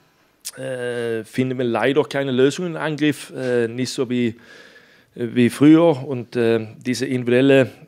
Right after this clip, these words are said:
Stärke oder diese individuellen Entscheidungen, was man braucht in so ein enges Spiel,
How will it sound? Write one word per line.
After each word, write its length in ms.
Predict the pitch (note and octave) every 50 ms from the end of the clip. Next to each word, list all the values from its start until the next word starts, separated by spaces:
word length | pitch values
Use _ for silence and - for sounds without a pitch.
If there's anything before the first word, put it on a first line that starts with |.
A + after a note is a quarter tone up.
| - C3 A#2
Stärke 480 | - - - B2+ C3 C#3+ C3+ - C#3+
oder 240 | C3+ B2+ C3 B2+ B2
diese 220 | A#2 B2 G#2+ B2
individuellen 400 | C3+ B2+ A#2 A#2 B2 B2 B2+ C3+
Entscheidungen, 640 | C3 A#2+ - - A#2+ A#2 B2+ C3+ C#3 C#3+ C#3+ C3+ B2
was 160 | A#2+ - -
man 160 | - A#2 A2 G2
braucht 400 | A2 A#2+ D3 D#3 D3 - - -
in 160 | D3 B2+ A#2+
so 100 | - B2
ein 160 | B2+ B2+ B2+
enges 300 | C#3+ C3 C3+ C#3+ C#3 C3
Spiel, 420 | - - C#3 C#3 C#3+ D3 D3+ C3+